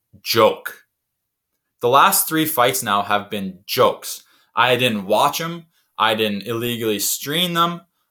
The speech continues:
I was watching the one on my buddy's phone, the Ben Askren one, that fat, out-of-shape idiot that came and just got a, a paycheck. He didn't care about winning or losing. He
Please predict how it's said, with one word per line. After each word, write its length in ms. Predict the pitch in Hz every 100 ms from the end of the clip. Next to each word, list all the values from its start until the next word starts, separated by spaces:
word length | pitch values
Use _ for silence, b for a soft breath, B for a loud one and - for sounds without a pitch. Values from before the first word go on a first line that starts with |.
| _
I 120 | 120
was 180 | 117 104
watching 480 | 117 131 156 175 160
the 80 |
one 320 | 123 123 127 120
on 140 | 110
my 120 | 104
buddy's 380 | 98 110 127 127
phone, 300 | - 117 110
the 100 | 104
Ben 300 | 95 117 131
Askren 500 | 120 117 117 113 95
one, 340 | 90 85 87 - _ _ _ -
that 260 | 98 -
fat, 580 | - - 139 143 151 - - _ _ _
out-of-shape 760 | 123 135 143 - - 123 113 - _ _
idiot 640 | 139 147 120 90 73 - - _ _ _ -
that 160 | 117
came 320 | - 139 139
and 80 | 123
just 240 | 113 139 -
got 180 | 131
a, 380 | 131 - _ 110
a 20 |
paycheck. 640 | 110 135 156 165 - - - _ _ _ _ _
He 160 | - 190
didn't 220 | 214 170
care 200 | 131 123
about 260 | 120 101 95
winning 200 | 95 95
or 100 | 90
losing. 520 | 90 92 120 170 175 _ _ _ _ _ _ _
He 460 | - 202 196 -